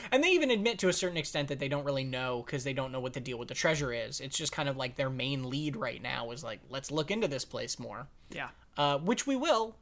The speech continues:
Speaker 1: next time. So, uh, for those of you who don't know, who might just be joining us, we do a little thing at the end of episodes where we have pop quizzes.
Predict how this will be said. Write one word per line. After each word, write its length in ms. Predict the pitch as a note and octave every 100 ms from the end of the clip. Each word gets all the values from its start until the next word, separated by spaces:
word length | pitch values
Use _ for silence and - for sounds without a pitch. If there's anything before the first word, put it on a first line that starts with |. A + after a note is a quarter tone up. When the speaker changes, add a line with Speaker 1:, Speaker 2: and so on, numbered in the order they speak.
| -
Speaker 1:
next 240 | G3 G3+
time. 320 | G#3 A#3 - - - - - - - - - - - - - - - - - -
So, 440 | - C#4 D#3+ G2+ - - - - - - - -
uh, 420 | D#3+ D#3 D3+ D3
for 160 | - A3+
those 240 | C#4 E4+
of 100 | D4
you 440 | G#3+ G3 F3 D#3 - -
who 140 | - D#3+
don't 300 | D#3 E3 D3
know, 300 | A#2+ B2 C#3
who 120 | D3
might 220 | C#3+ C3+
just 180 | C#3 -
be 100 | C3
joining 340 | C3 B2+ C3
us, 220 | C3 C#3 F3
we 160 | C#4
do 200 | C#4 A#3+
a 20 |
little 220 | F#3+ F3 D3+
thing 240 | E3 D3+
at 80 | C#3+
the 100 | C3
end 160 | C#3
of 80 | C3
episodes 600 | C3+ C3+ - C#3+ C#3 C#3+ - - - -
where 140 | A#3+
we 140 | G#3 A#3+
have 160 | C#4
pop 220 | C4+ C#4+
quizzes. 560 | - F4+ A3 D3 C3+